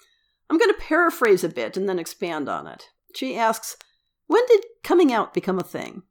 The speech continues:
I don't remember it from when I was younger. No one mentioned the word lesbian above a whisper, and being bisexual was rarely muttered.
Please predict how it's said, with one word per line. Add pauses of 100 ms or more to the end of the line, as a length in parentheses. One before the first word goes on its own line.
(140)
I
don't
remember
it
from
when
I
was
younger.
No
one
mentioned
the
word
lesbian
above
a
whisper,
and
being
bisexual
was
rarely
muttered.